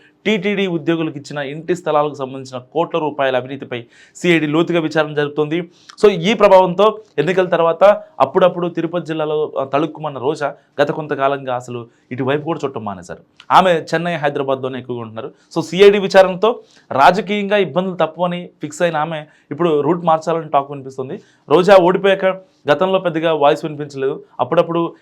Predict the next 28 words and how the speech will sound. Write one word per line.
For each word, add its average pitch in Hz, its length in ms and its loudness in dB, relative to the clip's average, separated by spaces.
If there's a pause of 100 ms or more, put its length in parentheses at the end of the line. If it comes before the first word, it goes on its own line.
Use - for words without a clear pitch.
(140)
ఏపీ 151 120 2
ప్రభుత్వాన్ని 160 680 -4
విమర్శిస్తూ 135 640 -6
ఎక్స్ 127 200 -14
వేదికగా 131 320 -8
మాత్రమే 123 300 -10
పోస్టులు 120 340 -14
పెడుతూ 110 260 -12
వచ్చారు 104 280 -12
ఆమె. 101 140 -12 (460)
So, 151 120 2 (600)
ఆ 139 100 6
క్రమంలో 170 480 2
రుషికొండ 170 380 -2
ప్యాలెస్ 165 360 2
నిర్మాణానికి 156 400 -4
సంబంధించిన 147 460 -10 (360)
రోజా 180 300 4
పెట్టిన 147 440 -2 (100)
ట్వీట్పై 160 340 -4
నగర 131 220 -6
ఎమ్మెల్యే 131 400 -8
గాను-, 127 220 -6 (120)
భానుప్రకాష్ 131 840 -4
ఘాటుగా 147 300 4
స్పందించారు. 165 580 -4 (400)
"నవ్వి 160 300 2
పోదురుగాక 151 800 -2